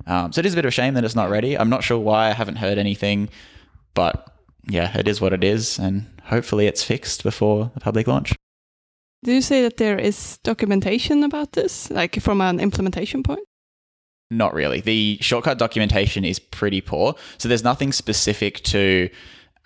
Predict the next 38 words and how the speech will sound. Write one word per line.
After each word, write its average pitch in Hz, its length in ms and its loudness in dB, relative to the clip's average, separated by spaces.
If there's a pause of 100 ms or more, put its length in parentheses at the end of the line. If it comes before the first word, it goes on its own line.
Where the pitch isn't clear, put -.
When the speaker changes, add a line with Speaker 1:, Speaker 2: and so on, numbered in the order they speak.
Speaker 1:
uh, 76 320 -2
here's 104 240 -4
how 92 120 -2
it - 60 -6
should 95 140 -6
behave 95 320 -2
on 87 80 -4
the 90 80 -2
Apple 110 300 -2
Watch, 160 320 0
because 104 500 0
in 107 160 0
theory, 123 400 2
it's - 180 -2 (120)
the 98 100 -2
exact 92 320 -4
same 92 220 0
as 87 100 -6
the - 80 -2
iPhone. 85 420 -6 (300)
So - 140 0
it 113 100 -2
is 143 240 0
working 104 560 0 (160)
on 101 100 0
Siri 92 280 0
on 87 80 -2
the 87 80 -2
iPhone. 85 640 -4
Uh, 92 160 -2
you 87 140 -4
can 90 140 -2
get 92 200 -4
those, 87 440 -2
those 87 220 -2
custom 90 360 -2
responses 87 500 -2
back 87 380 -6